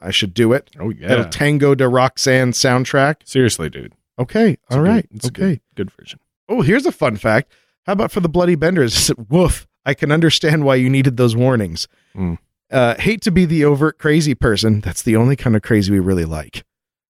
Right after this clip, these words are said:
Speaker 1: It's the secret crazy that f***s you. <laughs> Um, hate to be the overt crazy person here, but do you think we can get more of these real life mysteries in the future?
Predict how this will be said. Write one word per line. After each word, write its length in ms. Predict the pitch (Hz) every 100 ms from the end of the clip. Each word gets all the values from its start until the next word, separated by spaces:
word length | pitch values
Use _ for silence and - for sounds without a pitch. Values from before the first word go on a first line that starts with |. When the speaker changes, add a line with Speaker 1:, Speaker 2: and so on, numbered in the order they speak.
| _
Speaker 1:
It's 160 | 110 -
the 80 | 95
secret 460 | - 151 135 110
crazy 320 | - 113 82
that 140 | 82 76
f***s 340 | - 988 1017
you. 100 | - -
<laughs> 60 | - 1077 1077 _ _ - - - - - - - -
Um, 220 | 180 127 - - _ -
hate 180 | 226 240
to 100 | 208
be 140 | 208
the 140 | 175
overt 300 | 165 160 156
crazy 320 | - 170 165 143
person 320 | - 135 123
here, 200 | 123 131
but 280 | 123 127 139
do 80 | 143
you 100 | 151
think 200 | 208 185
we 100 | 165
can 160 | 151
get 160 | 143 127
more 240 | 131 143
of 80 | 147
these 180 | 127 117
real 220 | 123 156
life 260 | 156 123 104
mysteries 400 | 113 - 107 110
in 60 |
the 80 | 117
future? 500 | 113 180 196 107 98